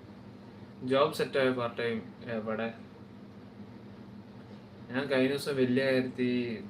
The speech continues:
തപ്പി ഇറങ്ങി. അപ്പം, ഏ, എന്താ സീൻ എന്ന് വെച്ച് കഴിഞ്ഞാല് അവർക്ക് ഓരോരുത്തർക്കും ഓരോരോ ആവശ്യങ്ങളാണ്.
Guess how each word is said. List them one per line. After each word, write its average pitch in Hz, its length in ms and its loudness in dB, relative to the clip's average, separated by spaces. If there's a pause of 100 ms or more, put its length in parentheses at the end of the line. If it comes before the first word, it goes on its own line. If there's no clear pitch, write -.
(120)
തപ്പി 110 240 -2
ഇറങ്ങി. 107 380 2 (1400)
അപ്പം, 123 340 2 (680)
ഏ, 123 60 -2 (640)
എന്താ 120 240 2
സീൻ 143 160 -2
എന്ന് 139 180 -2
വെച്ച് 143 160 -6
കഴിഞ്ഞാല് 139 460 -2 (1080)
അവർക്ക് 170 300 0
ഓരോരുത്തർക്കും 180 920 4
ഓരോരോ 160 360 4
ആവശ്യങ്ങളാണ്. 113 600 -2